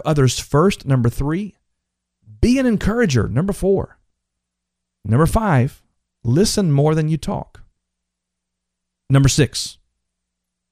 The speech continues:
if you want to stand out from the crowd in a big way, especially in today's Western culture,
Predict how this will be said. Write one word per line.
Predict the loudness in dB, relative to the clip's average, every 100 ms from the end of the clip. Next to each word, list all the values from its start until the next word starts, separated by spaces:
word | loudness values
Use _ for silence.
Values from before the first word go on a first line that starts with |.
| _ _ _ _ _ _ _ _ _ _ _ 0
if | 0 2
you | 2 4
want | 2 0
to | -2
stand | -2 0 0 2
out | 0 -2
from | -2 0 0
the |
crowd | 2 2 4 2
in | 2 2
a | 2
big | 0 -2 -2
way, | -4 -6 -6 -14 _ _ _ _ _ _ _ _ _ -2
especially | -2 -2 -2 -2 -2 -2 -2
in | -4
today's | 0 2 2 2 -2 -8 _ _ _ -6
Western | -2 0 0 -2 -4 -4
culture, | -4 -4 -2 -4 -8